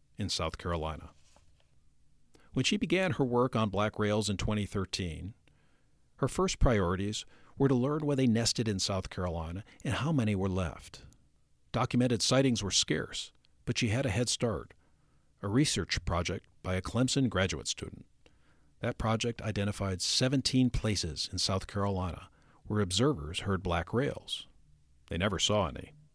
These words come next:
Building on that work, Hand and her colleagues at D N R and the Fish and Wildlife Service did a more targeted survey over the next two years.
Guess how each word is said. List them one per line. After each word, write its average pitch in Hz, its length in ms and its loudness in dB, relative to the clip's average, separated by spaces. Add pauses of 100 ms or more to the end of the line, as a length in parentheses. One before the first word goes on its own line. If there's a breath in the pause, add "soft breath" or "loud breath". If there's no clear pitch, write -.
(1300 soft breath)
Building 202 280 6
on 120 100 6
that 104 140 4
work, 87 280 -2
Hand 123 320 4
and 120 80 4
her 110 80 4
colleagues 95 480 0
at 90 100 -4
D 95 140 -4
N 98 160 0
R 82 260 0
and 82 100 -6
the 78 80 -8
Fish - 240 -2
and 101 120 0
Wildlife 82 400 -2
Service 90 420 -6
did 117 180 2
a 117 120 4
more 110 180 4
targeted 113 540 0
survey 76 440 -4
over 78 160 -8
the - 80 -10
next 80 300 -2
two - 140 -2
years. - 560 -6